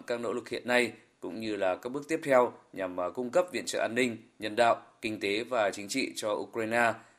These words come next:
cũng như là cái tầm quan trọng của việc duy trì sự đoàn kết toàn cầu với người dân Ukraine. Tổng thống Biden và Thủ tướng Scholz cũng thảo luận các biện pháp để, ờ, buộc Nga phải chịu trách nhiệm về cuộc chiến ở Ukraine. Ở đây có thể hiểu là sự phối hợp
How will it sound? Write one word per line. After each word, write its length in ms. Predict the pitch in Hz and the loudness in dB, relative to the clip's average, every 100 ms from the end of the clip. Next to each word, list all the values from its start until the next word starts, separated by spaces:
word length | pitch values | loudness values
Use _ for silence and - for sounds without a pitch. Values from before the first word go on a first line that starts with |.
| _ | _
cũng 180 | - 101 | -12 -8
như 180 | 113 107 | -6 -2
là 200 | 101 92 | 0 0
cái 140 | - 113 | -2 0
tầm 180 | 120 | 0
quan 120 | 110 120 | 0 2
trọng 220 | 131 - - _ | 2 0 -6 _
của 120 | 95 | -8
việc 160 | 95 98 | -6 -6
duy 160 | 113 | -6
trì 340 | 107 110 95 87 | -4 -4 -6 -6
sự 140 | - | -6
đoàn 180 | 98 98 | -4 -6
kết 120 | 147 151 | -6 -6
toàn 140 | 107 | -2
cầu 220 | 104 101 | 0 0
với 140 | 95 98 | 0 -6
người 120 | 113 | -6
dân 200 | 107 104 | -6 -8
Ukraine. 480 | 98 107 107 117 110 - _ _ _ _ _ _ _ _ _ _ | -6 -4 2 4 4 0 _ _ _ _ _ _ _ _ _ _
Tổng 120 | - 135 | 0 2
thống 180 | 135 | 4
Biden 360 | 165 160 139 123 | 6 6 4 4
và 260 | 127 123 120 | 6 8 6
Thủ 180 | 120 | 2
tướng 160 | 101 113 | -4 -4
Scholz 340 | 113 139 131 120 | 0 2 2 0
cũng 200 | 135 123 | -6 -2
thảo 160 | 156 113 | 2 4
luận 180 | 127 - | 4 2
các 100 | 143 | -4
biện 140 | 139 | -6
pháp 480 | 120 160 165 - _ | 4 4 4 -8 _
để, 180 | 95 92 | -4 0
ờ, 160 | 90 92 | 2 2
buộc 240 | 123 107 | 0 -2
Nga 240 | 123 127 | 0 0
phải 260 | 120 113 90 | 2 0 -2
chịu 140 | - 117 | -2 -6
trách 120 | 147 | -2
nhiệm 200 | 143 127 - | 0 0 0
về 160 | 101 95 | -6 -4
cuộc 100 | 95 95 | -4 -6
chiến 200 | 101 117 | -6 -4
ở 80 | 110 | -6
Ukraine. 560 | 95 117 113 120 117 - - _ _ _ _ | -4 -4 2 4 4 2 -12 _ _ _ _
Ở 100 | 120 | 6
đây 160 | 139 | 6
có 100 | 147 147 | 4 0
thể 100 | 117 | 2
hiểu 320 | 120 110 80 - | 4 4 2 -8
là 340 | - 95 98 95 | -4 2 4 4
sự 220 | - - | 0 -2
phối 200 | - 120 | -4 2
hợp 140 | 151 | 2